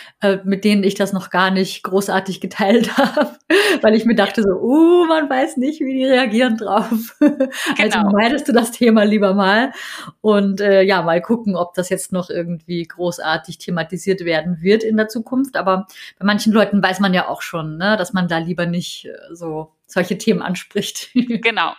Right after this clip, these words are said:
Speaker 2: also das kenne ich auch auf jeden Fall. Also es war manchmal schon so, dass ich dann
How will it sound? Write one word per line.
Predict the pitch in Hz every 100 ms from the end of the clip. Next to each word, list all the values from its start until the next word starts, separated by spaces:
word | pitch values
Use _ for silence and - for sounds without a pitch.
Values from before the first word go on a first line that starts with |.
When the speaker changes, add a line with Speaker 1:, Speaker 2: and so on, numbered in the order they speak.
| _
Speaker 2:
also | 202 202 202
das | 190 208 - - - -
kenne | - 202 190
ich | -
auch | 190 214
auf | 208
jeden | - 214 214
Fall. | - 196 202
Also | 180 175
es | 180 - -
war | 180
manchmal | 185 196 - 190 196
schon | - 185 185
so, | 185
dass | 175 175
ich | 185 -
dann | 175 175